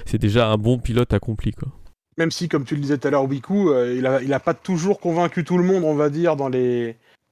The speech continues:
Speaker 2: dans les catégories, euh, juniors, dans les catégories d'accession, on va dire. Euh, mais il a, il était pas non plus, euh, pourri.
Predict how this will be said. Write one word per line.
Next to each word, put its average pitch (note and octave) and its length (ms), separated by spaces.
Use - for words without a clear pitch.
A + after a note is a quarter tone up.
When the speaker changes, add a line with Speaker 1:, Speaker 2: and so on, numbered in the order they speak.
Speaker 2:
dans D3 100
les C#3 120
catégories, D3 640
euh, B2+ 160
juniors, D#3 640
dans C3+ 80
les C3+ 100
catégories C3+ 420
d'accession, D#3+ 720
on C3 120
va C3 140
dire. D#3 260
Euh, B2 720
mais D3 260
il D#3+ 100
a, D3 300
il C#3 60
était C3 120
pas D#3+ 120
non D#3 140
plus, D#3+ 300
euh, C#3 460
pourri. D#3+ 360